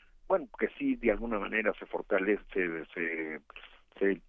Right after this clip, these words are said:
vislumbra un poco con la ley de seguridad interior, pero sobre todo con el golpe financiero, digamos, para controlar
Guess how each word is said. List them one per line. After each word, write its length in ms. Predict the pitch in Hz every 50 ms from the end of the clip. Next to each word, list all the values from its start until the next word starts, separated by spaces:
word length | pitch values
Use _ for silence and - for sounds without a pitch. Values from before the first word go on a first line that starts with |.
| _ _ _ _ _ - -
vislumbra 640 | - 123 123 127 139 156 311 311 - 143 127 127
un 100 | 120 113
poco 340 | - - 139 127 - 120 107
con 220 | - 101 98 98
la 80 | 98 98
ley 200 | 98 101 113 117
de 60 | 104
seguridad 340 | - - 101 95 104 110 113
interior, 420 | 113 110 131 131 139 160 180 190 -
pero 160 | 160 123 104
sobre 300 | - - 92 87 92 90
todo 260 | - - 214 226 208 -
con 200 | - - 107 104
el 140 | 101 92 92
golpe 360 | - 139 151 143 - - 131
financiero, 680 | - - 104 92 92 90 - - - 123 123 120 113 101
digamos, 340 | 98 98 98 101 107 110 -
para 200 | - 95 87 82
controlar 600 | - - 87 82 - 90 87 92 92 101 98 95